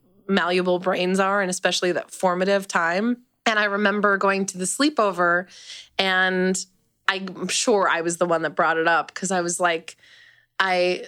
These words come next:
started immediately talking about, like, what I had experienced. And there was, like, other,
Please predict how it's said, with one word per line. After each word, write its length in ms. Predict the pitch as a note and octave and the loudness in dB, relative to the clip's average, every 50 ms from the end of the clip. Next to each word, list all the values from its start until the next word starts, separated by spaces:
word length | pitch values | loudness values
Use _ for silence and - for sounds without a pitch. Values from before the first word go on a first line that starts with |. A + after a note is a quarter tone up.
| - _ - | -16 _ -8
started 380 | - - - A#3+ A3 G#3 G#3 G#3+ | -6 0 2 2 2 2 0 0
immediately 340 | A3+ A3 A3+ A3+ A3 A3 | 0 0 0 0 0 -2
talking 400 | G#3+ - G#3+ F#3 F#3 - G3 F#3+ | 0 2 0 0 0 0 0 0
about, 340 | F#3 F3+ F#3 E3+ E3 E3+ - | 0 0 2 0 0 0 2
like, 360 | - F#3 F3 F3 - - - - - | 2 2 2 0 -2 -10 -16 -8 -4
what 220 | G3+ G3 G3+ F#3+ | 0 2 2 2
I 120 | F#3+ F#3 | 2 2
had 100 | F#3 F#3 | 2 0
experienced. 800 | F#3+ F#3 - - - A3 G#3+ A3 A3+ G#3 F3+ E3+ F3 G#3 - - - | 0 -2 -6 -4 0 0 0 2 2 0 0 -2 -4 -6 -8 -2 0
And 160 | G3 F#3+ F#3 | 0 0 2
there 100 | F3+ F3 | 0 0
was, 120 | F#3+ F#3+ | -2 0
like, 180 | F#3 F3+ F3+ - | 0 0 0 0
other, 360 | F#3 F3+ F3+ F3+ F3 F3 F#3 | 0 0 2 0 0 0 -2